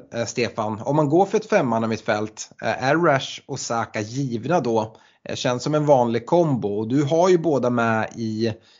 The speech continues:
i ditt V C. Jag pratar ju om att eventuellt i ett, eh, imaginärt wildcard gå utan Saka. Så, eh, givna är svårt att säga tycker jag med alla de här mittfältsalternativen som finns.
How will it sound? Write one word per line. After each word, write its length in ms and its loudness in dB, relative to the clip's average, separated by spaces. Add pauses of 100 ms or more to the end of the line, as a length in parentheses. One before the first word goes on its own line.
(120)
i 120 -6
ditt 260 -2
V 340 2
C. 260 2
Jag 260 2
pratar 360 2
ju 60 4
om 220 2
att 280 -6
eventuellt 880 0
i 280 -6
ett, 220 -12 (460)
eh, 200 -8 (280)
imaginärt 920 2
wildcard 760 -2
gå 220 -2
utan 380 -4
Saka. 680 0 (340)
Så, 240 -4 (600)
eh, 160 -16 (260)
givna 480 0
är 40 4
svårt 300 0
att 60 -6
säga 320 4
tycker 260 0
jag 280 4
med 540 0
alla 320 0
de 100 -4
här 100 -4
mittfältsalternativen 920 -6
som 160 -4
finns. 480 -6